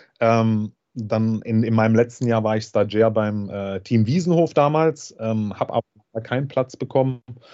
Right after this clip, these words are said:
Ähm, das war unter anderem dem geschuldet, dadurch, da, dass das Management, äh, gewechselt hat und die Mannschaft schon relativ früh feststand.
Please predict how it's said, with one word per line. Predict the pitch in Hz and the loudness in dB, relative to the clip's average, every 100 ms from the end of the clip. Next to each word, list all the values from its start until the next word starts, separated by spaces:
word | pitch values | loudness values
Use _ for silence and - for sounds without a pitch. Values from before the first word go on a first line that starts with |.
| - _ _ - | -20 _ _ 2
Ähm, | 117 113 110 | 4 4 2
das | 104 - | -2 -2
war | 107 | -2
unter | 120 113 | -2 -2
anderem | 123 117 110 | -2 0 0
dem | 113 131 | 0 0
geschuldet, | 123 127 123 110 | 0 2 2 2
dadurch, | 107 110 110 | 0 0 -2
da, | 107 101 | -6 -4
dass | 107 107 | -6 -4
das | 110 - | -4 -2
Management, | 127 165 - 147 143 | 0 -2 -4 -4 -2
äh, | 156 127 | -2 0
gewechselt | 123 123 135 120 | 0 -2 -2 -4
hat | - | -4
und | 104 | -4
die | 107 | -2
Mannschaft | 95 127 117 - | -2 -2 -2 -2
schon | 113 | -2
relativ | 98 123 - 113 | 0 -2 -2 -6
früh | - 117 | -2 -4
feststand. | 117 127 - - 139 143 | -2 -4 -4 -2 -2 -2